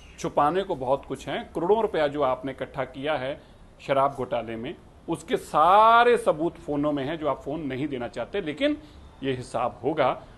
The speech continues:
आप बच नहीं पाएंगे। अरविंद केजरीवाल जी को आज भी ईडी की अदालत से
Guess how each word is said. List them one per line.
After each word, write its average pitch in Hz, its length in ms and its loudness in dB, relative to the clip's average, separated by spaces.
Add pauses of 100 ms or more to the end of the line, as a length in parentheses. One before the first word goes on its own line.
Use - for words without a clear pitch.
आप 117 180 -6
बच 120 160 -6
नहीं 117 140 -8
पाएंगे। - 440 -20 (920)
अरविंद 156 320 2
केजरीवाल 170 520 2
जी 156 160 -6
को 165 220 -2
आज 156 380 4
भी 156 340 -2 (140)
ईडी 143 240 -4
की 147 140 -4
अदालत 131 320 0
से 127 360 -6